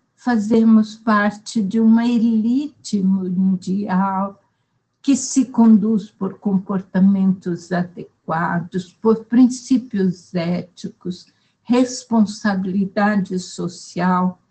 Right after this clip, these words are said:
e espiritualidade pluralista. Nesse mês, junho de dois mil e vinte e um, ao entrarmos em ação,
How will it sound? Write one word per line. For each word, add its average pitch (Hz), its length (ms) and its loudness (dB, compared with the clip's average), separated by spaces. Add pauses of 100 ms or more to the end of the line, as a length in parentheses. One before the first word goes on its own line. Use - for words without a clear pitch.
(320)
e 254 180 4
espiritualidade 190 1900 0 (220)
pluralista. 220 1300 -2 (1900)
Nesse 294 560 2
mês, 202 920 2 (380)
junho 214 880 0 (180)
de 196 160 -6
dois 190 400 -4
mil 233 340 4
e 196 100 -6
vinte 165 480 -8
e - 80 -8
um, 208 280 0 (760)
ao 269 360 2
entrarmos 226 1120 0
em 185 240 0
ação, 214 720 -4